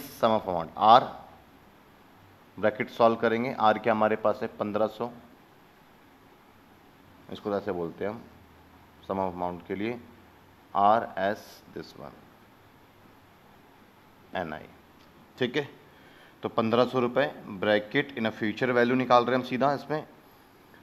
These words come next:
तो वन प्लस ज़ीरो पॉइंट ज़ीरो सेवन raise to power आपके पास में, आ, सीधा फ़ाइव ले लेते हैं, M का कोई यूज़ नहीं करेंगे, N को ही यूज़ करते हैं,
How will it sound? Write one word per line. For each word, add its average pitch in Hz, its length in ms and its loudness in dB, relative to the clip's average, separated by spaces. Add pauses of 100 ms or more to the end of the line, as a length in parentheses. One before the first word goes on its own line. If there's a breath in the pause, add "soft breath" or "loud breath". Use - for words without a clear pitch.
(160)
तो 107 180 -4 (280)
वन 113 280 2 (160)
प्लस 113 460 0
ज़ीरो 104 280 -2 (100)
पॉइंट 107 380 -4
ज़ीरो 101 300 -6 (460)
सेवन 104 380 0 (280)
raise 98 320 -2
to 117 80 -6 (140)
power 107 300 6 (1080)
आपके 101 320 0
पास 113 360 4
में, 143 160 -4 (840)
आ, 101 200 6 (220)
सीधा 123 180 2
फ़ाइव 117 400 6
ले 113 100 4
लेते 92 280 0
हैं, 90 300 0
M 117 120 2
का 131 80 8
कोई 131 180 0
यूज़ 110 280 -2
नहीं 101 140 -4
करेंगे, 82 340 -6 (100)
N 113 180 2
को 120 80 0
ही 113 80 2
यूज़ 104 320 -4
करते 82 300 -10
हैं, 80 100 -12